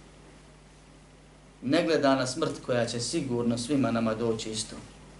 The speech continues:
Onaj ko Allaha poznaje bolje i onaj koji ga zna manje. Ili o njemu ne zna ništa. Da nas Allah sačuva toga. Wallahi, bez zraka se može,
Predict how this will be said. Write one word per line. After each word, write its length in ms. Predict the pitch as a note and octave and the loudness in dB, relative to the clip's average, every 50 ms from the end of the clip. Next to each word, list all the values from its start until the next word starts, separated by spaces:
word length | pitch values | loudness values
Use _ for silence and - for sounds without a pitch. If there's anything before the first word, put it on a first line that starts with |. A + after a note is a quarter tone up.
| - - - | -14 -2 0
Onaj 280 | C#3 C#3+ C3+ A#2+ A#2+ | 2 4 4 2 0
ko 120 | A#2+ - B2 | 0 0 0
Allaha 340 | A#2+ B2 B2+ C3 B2+ B2+ | 0 4 4 4 4 4
poznaje 380 | B2 - A#2+ A#2 A#2+ A#2+ A2+ A2+ | 2 0 -2 -2 0 0 0 0
bolje 240 | A#2 A#2+ A#2 A2+ A2 | 0 -2 -2 -2 -2
i 40 | - | -4
onaj 140 | G#2 - - - - | -4 -6 -8 -10 -10
koji 120 | - G2+ - - - - - - - - - | -10 -10 -10 -12 -14 -18 -20 -20 -20 -16 -12
ga 180 | - G#2+ - - | -10 -10 -8 -8
zna 120 | A#2 A#2+ | -8 -8
manje. 360 | A2 - - - G#2 - - G#2+ - - - - - - - - - - - - | -6 -6 -8 -10 -12 -14 -16 -18 -20 -20 -20 -20 -20 -20 -20 -20 -20 -18 -12 -8
Ili 120 | A#2+ B2 | -6 -4
o 40 | A#2+ | -2
njemu 200 | B2 A#2+ A#2+ B2 | -2 -2 -2 -2
ne 100 | A#2 A#2 | -4 -4
zna 140 | A#2+ A#2+ - - - | -4 -6 -8 -10 -8
ništa. 180 | - - - - - - - - - - - - | -10 -10 -12 -14 -18 -20 -20 -20 -20 -20 -14 -12
Da 60 | - | -10
nas 160 | A#2+ A2+ - | -8 -6 -4
Allah 300 | B2 A#2+ A#2 - - - | -2 -2 -2 -2 -4 -6
sačuva 320 | - - - - - - | -6 -8 -10 -10 -10 -10
toga. 260 | - - - - - - - - - - - - - - - - - - - - - - - | -12 -12 -14 -16 -20 -20 -20 -18 -18 -18 -16 -16 -16 -14 -14 -14 -14 -14 -14 -14 -14 -6 0
Wallahi, 580 | C#3 C#3 C#3 B2+ B2 C3+ C3 A#2+ A#2 A#2+ A#2 A2+ | 2 2 4 4 4 4 4 4 4 2 0 -2
bez 180 | A#2+ B2+ B2 | 0 -2 0
zraka 380 | A#2+ A#2+ A#2 A#2 - - - - | 0 0 0 0 0 -2 -6 -8
se 160 | - - - A2+ | -8 -8 -6 -4
može, 240 | A2+ A2+ G#2+ - - | -4 -2 -2 -4 -6